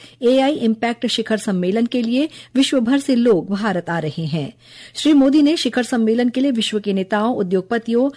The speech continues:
नवप्रवर्तकों, नीति निर्माताओं, शोधकर्ताओं और प्रौद्योगिकी प्रेमियों का हार्दिक स्वागत किया। श्री मोदी ने कहा कि अवसर देश के युवाओं की क्षमता को भी दर्शाता है। उन्होंने ये भी बताया कि शिखर सम्मेलन का विषय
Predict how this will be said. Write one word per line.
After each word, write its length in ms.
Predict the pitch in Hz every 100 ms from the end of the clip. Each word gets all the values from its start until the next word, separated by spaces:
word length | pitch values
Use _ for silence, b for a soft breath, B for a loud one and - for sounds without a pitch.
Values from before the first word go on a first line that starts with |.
| B B
नवप्रवर्तकों, 840 | 226 294 277 202 190 208 208 240 269
नीति 260 | 233 214 196
निर्माताओं, 540 | 185 185 185 214 220
शोधकर्ताओं 760 | - 190 180 190 185 208 196 220 B B
और 140 | 226
प्रौद्योगिकी 640 | 233 247 240 247 233 240 302
प्रेमियों 460 | - 202 208 262 254
का 160 | 208 196
हार्दिक 480 | - 226 226 277 -
स्वागत 340 | 196 151 170
किया। 340 | - 175 151 - B B B
श्री 180 | - 277
मोदी 280 | 254 277 339
ने 100 | 269
कहा 280 | 240 220 285
कि 180 | 254 247
अवसर 360 | 226 220 247
देश 260 | 214 208 220
के 120 | 233
युवाओं 300 | 202 196 214
की 120 | 226 220
क्षमता 420 | - 202 202 240
को 180 | 226 175
भी 120 | 175
दर्शाता 440 | 165 - 196 233
है। 260 | 220 262 349 B B B
उन्होंने 300 | 277 339 359
ये 180 | 262 226
भी 120 | 247
बताया 380 | 208 208 226 269
कि 120 | 262
शिखर 280 | - 226 226
सम्मेलन 500 | - 190 196 269 269
का 120 | 180
विषय 380 | 202 214 196